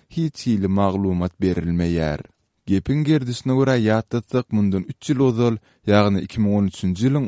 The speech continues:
otuzynjy maýynda Türkmenistanyň prezidenti Gurbanuly Berdimuhammedow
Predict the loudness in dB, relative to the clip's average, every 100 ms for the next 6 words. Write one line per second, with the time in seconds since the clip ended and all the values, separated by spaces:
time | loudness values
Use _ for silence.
0 | -4 -6 -4 -4 -2 -2 0 0 2 2
1 | 2 2 2 -2 _ _ -6 -2 0 0
2 | 0 -2 0 0 0 -2 0 2 2 2
3 | 0 -2 0 0 2 0 0 -2 -2 0
4 | 0 0 -2 -2 -2 0 0 0